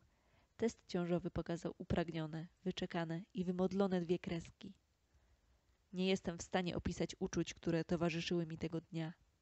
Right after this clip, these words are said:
Gdyby było to możliwe, unosiłabym się dwa metry nad ziemią. Tego samego dnia zaczynał się kolejny zjazd szkoły biblijnej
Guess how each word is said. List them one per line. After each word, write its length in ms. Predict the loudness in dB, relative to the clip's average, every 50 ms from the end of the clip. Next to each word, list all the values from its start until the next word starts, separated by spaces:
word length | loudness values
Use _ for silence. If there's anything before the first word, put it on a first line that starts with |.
| _ _ _ _ _ _ _ _ _ _
Gdyby 280 | -6 -2 0 0 0 4
było 260 | 6 6 6 6 6
to 100 | 2 0
możliwe, 540 | 0 0 -2 -2 0 -2 0 0 0 0 0 -4 -12 -20 -20 _ -20 _
unosiłabym 640 | -2 2 4 4 4 6 6 6 6 6 4 -2 0
się 120 | -2 -4
dwa 200 | -2 0 0 0
metry 300 | 0 -2 -4 -4 -6 -4
nad 160 | -4 -4 -4
ziemią. 380 | 0 0 0 0 0 -4 -4 -6 -10 _ _ _ _ _ _ _ _ _ _ _ _ _ _ _ _ _ _ _ _ _ _ _ _ _ -20 _ _ _ _ _ _ _ _ _ -6
Tego 220 | -4 0 2 2
samego 340 | 2 4 2 2 4 4 4
dnia 220 | 2 2 0 0 0
zaczynał 400 | 0 -4 -6 -2 0 0 0 0
się 180 | 0 0 -2
kolejny 420 | 2 2 4 4 4 4 4 2 2
zjazd 380 | 4 2 2 2 0 -4 -8
szkoły 320 | -8 -2 2 6 6 6 6
biblijnej 600 | 2 -2 -2 -4 -6 -6 -4 -4 -4 -6 -6